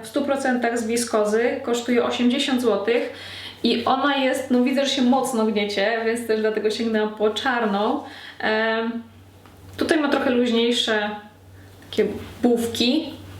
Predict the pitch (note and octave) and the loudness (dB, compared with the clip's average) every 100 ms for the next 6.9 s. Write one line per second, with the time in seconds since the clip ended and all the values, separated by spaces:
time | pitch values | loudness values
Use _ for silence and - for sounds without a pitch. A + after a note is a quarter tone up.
0 | - - - - - G#3 G#3 G#3+ F#3+ G#3 | -18 -20 -20 -8 -2 0 2 2 2 2
1 | B3 C#4+ - - - - - D4+ E4+ D#4+ | 2 0 -4 -8 -10 -10 0 2 4 2
2 | C#4+ - - G#3+ A#3+ A#3+ - - - - | 2 0 2 2 0 -4 -8 -16 -18 -20
3 | - - - - - - - - A#3 A#3 | -18 -18 -18 -10 -6 -6 -4 -2 -2 0
4 | G#3+ G3+ F3+ - A3 B3 C4+ - - - | 2 2 2 0 0 -2 -4 -8 -16 -18
5 | - - - A#3+ A#3+ A#3+ A#3+ A3+ A3+ B3+ | -16 -6 2 2 2 0 0 2 2 2
6 | B3+ A3+ A3+ - C4 A3 G#3+ - | 2 0 0 0 2 2 0 0